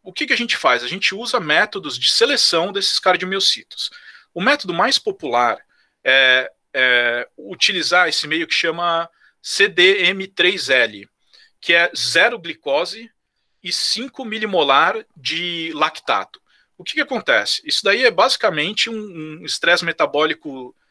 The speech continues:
terrível. As células que têm menor quantidade de mitocôndria, todas morrem. E as células que têm uma quantidade maior de mitocôndrias, que nem os cardiomiocitos,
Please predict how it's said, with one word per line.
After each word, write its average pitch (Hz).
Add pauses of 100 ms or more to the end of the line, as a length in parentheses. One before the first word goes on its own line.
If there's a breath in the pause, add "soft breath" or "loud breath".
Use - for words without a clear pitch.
(300)
terrível. 202 (460 soft breath)
As 160
células 254
que -
têm 180
menor 170
quantidade 160
de 139
mitocôndria, 143 (420)
todas 202
morrem. 110 (760)
E 254
as 180
células 196
que -
têm 175
uma 165
quantidade 135
maior 175
de 139
mitocôndrias, 135
que -
nem 139
os 127
cardiomiocitos, 120